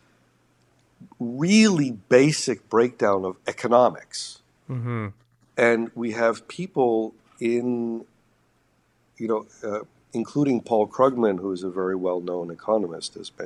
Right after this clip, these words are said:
Speaker 1: as you must know,
Speaker 2: Mm-hmm.
Speaker 1: uh, saying, "No, well, you know, this isn't, uh, out of whack because we don't see, you know, uh, uh, inventory accumulation." But he forgot that it was a futures market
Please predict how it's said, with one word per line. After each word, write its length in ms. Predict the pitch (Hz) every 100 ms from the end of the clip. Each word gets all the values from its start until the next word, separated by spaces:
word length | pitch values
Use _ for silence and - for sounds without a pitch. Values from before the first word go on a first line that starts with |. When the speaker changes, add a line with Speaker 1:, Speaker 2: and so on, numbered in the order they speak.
| -
Speaker 1:
as 200 | 95 85
you 80 | 92
must 360 | 90 85 -
know, 100 | 98
Speaker 2:
Mm-hmm. 420 | 135 131 143 156 120 - _ _ _ _ _ -
Speaker 1:
uh, 180 | 98
saying, 560 | 95 - 131 120 110 110
"No, 340 | 143 190 165
well, 500 | 135 117 113 110 113 110
you 120 | 113
know, 140 | 107
this 360 | 104 113 - -
isn't, 480 | 120 113 107 92 - _ _
uh, 260 | 104 98 98 - _ -
out 180 | 101 101
of 160 | 90
whack 360 | 110 123 117 - -
because 560 | 98 - 95 92 - - _ _ _ _ _ -
we 140 | 101
don't 280 | 104 107 110
see, 520 | - 104 92 92 87 - -
you 80 | 95
know, 460 | 92 90 101 104 - -
uh, 40 | 95
uh, 140 | 90 -
inventory 600 | 113 104 92 - 92 87
accumulation." 840 | - 104 104 113 170 180 - 113 - - - _ _ _ -
But 200 | 104 101
he 180 | - 113
forgot 540 | - 104 104 101 104
that 100 | 101
it 40 | 95
was 180 | 92
a 60 | 92
futures 540 | - 127 123 113 98
market 500 | 98 98 95 - 92